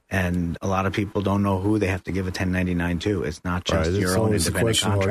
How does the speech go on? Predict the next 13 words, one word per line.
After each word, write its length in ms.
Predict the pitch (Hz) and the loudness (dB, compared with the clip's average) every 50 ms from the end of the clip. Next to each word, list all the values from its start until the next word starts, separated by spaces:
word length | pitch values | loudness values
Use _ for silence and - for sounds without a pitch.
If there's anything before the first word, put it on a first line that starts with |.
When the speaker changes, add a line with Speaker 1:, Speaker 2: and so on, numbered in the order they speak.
| 95 95 95 | 2 2 2
Speaker 1:
contractor. 120 | 92 92 92 | 2 2 0
Speaker 2:
employee 580 | 92 - 104 104 101 98 92 95 98 98 95 95 | 0 0 2 2 2 2 2 2 2 2 2 2
or 180 | 90 87 87 | 2 0 0
can 280 | - - - 95 92 95 | -2 -2 -2 0 0 2
you 120 | 92 87 | 2 2
be 260 | 85 92 92 82 76 - - 80 78 78 - _ - 80 - - | 2 0 0 0 -2 -4 -6 -6 -6 -6 -8 _ -12 -10 -4 0
treated 280 | - 113 107 92 92 | 0 2 2 2 0
as 160 | 98 92 78 78 | 0 0 0 0
a 60 | 87 | 0
subcontractor? 680 | - 101 92 82 80 - 101 98 95 90 - 90 80 | 0 0 0 0 0 0 0 0 0 0 0 -2 0
Because 280 | 90 95 87 104 95 - - - - - | -2 -2 0 -2 -2 -2 -4 -8 -6 -4
Speaker 1:
Right. 200 | 95 95 92 90 | -2 0 0 2
Speaker 2:
nowadays, 520 | 110 123 127 127 117 104 110 104 101 92 | 2 2 2 2 2 2 2 2 2 0